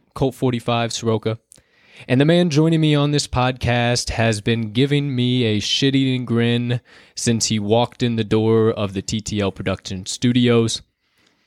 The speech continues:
He knows how he wants to start off this conversation, and I was afraid that something like this would happen, so I would have to face the Reaper. Ladies and gentlemen, without further hesitation, my friend, my partner,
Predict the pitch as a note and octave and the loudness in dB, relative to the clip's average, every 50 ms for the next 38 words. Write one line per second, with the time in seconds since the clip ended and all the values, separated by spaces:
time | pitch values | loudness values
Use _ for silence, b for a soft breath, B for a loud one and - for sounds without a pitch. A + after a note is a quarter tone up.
0 | _ _ _ _ _ _ - - A#2+ A#2 A#2 C3 C#3 D#3 E3 D#3+ D3 B2 A#2 A#2+ | _ _ _ _ _ _ -6 -2 0 2 4 4 4 4 4 4 2 2 2 2
1 | B2+ B2 C3 B2+ B2+ C#3 C#3+ B2+ - - B2 - - - C#3 C#3 C#3 C3 B2+ C3 | 2 2 2 0 0 -2 -2 -4 -4 -6 -6 -4 -2 0 2 2 2 2 2 2
2 | C3 - - C3 B2+ - - - A#2+ B2+ B2 A#2+ A#2 - - A#2 A2+ A#2+ - - | 0 0 -2 -2 -2 -2 -2 -2 -2 -2 -2 -2 -2 0 2 2 2 2 0 0
3 | A#2+ A2+ A2 G#2+ G2 G2 G2 G2+ G#2+ A2 A2 A2 G#2+ G#2+ G#2 G2+ G2 - - - | -2 -2 -2 -2 -2 -2 -2 0 0 0 0 2 0 0 0 0 -4 -4 -2 0
4 | A2+ A2 A2+ A2+ G#2+ G#2 G2 - - - A#2 A2 - - A2+ A2 G#2+ G2+ - - | 2 2 2 2 0 -2 -4 -4 -2 -2 -2 -2 -2 -2 -2 0 -2 -2 -2 -2
5 | G#2+ - - G#2+ G2 - - A#2+ A#2 - - A#2 A2+ A2 - - G#2 G2+ G2+ G2 | -2 -2 -2 -2 -2 0 0 0 0 2 0 0 0 -2 0 0 2 2 2 2
6 | G2+ G2+ G2+ G2+ G2 - - G#2 G#2+ G2+ - - - - - - G#2+ G#2 G2+ G2+ | 2 2 0 -2 -2 -2 0 0 0 0 -2 -6 -10 -6 -2 0 0 2 2 0
7 | G2 - b b b b b b b b - - - A2 G#2 G2+ - - - A2 | -2 -4 b b b b b b b b -6 0 2 2 2 2 0 -2 -2 -2
8 | G2+ G2 G2+ G2 F#2+ - - - - - - _ _ b b b b b b b | 0 0 0 -2 -2 -2 -4 -8 -8 -10 -14 _ _ b b b b b b b
9 | b b b b b - B2 C#3 C3+ C3+ C3 C#3 C3 D3+ D3+ D3 D3+ D#3 D3+ D3 | b b b b b 0 0 0 0 0 -2 -2 0 0 2 2 2 0 2 2
10 | D3 D3 - - - E3 E3 E3+ E3 D#3+ - - - - - _ _ _ _ _ | 2 0 0 -2 -2 2 2 2 2 0 -2 -8 -10 -12 -14 _ _ _ _ _
11 | _ _ _ - - G3 G3 G3+ F3+ F3 D#3+ C#3+ D#3 D3 C#3 C3+ - C3+ B2+ C3 | _ _ _ -6 0 2 2 4 4 4 4 4 2 2 2 0 0 2 2 0
12 | A#2+ - B2+ B2 A#2+ A2+ A2 - _ _ b b b b b b - A#2 B2 C3+ | 0 0 -2 -2 -2 -4 -6 -10 _ _ b b b b b b -2 0 2 2
13 | C3 - - A#2+ A#2 A2 A2 G#2+ A2+ A#2+ B2 A#2+ - A#2+ A#2+ B2+ A#2+ A2 A2 G#2 | 0 0 -2 -2 0 0 0 0 0 0 0 0 0 0 0 0 0 0 -2 -2
14 | G2 F#2+ | -2 -4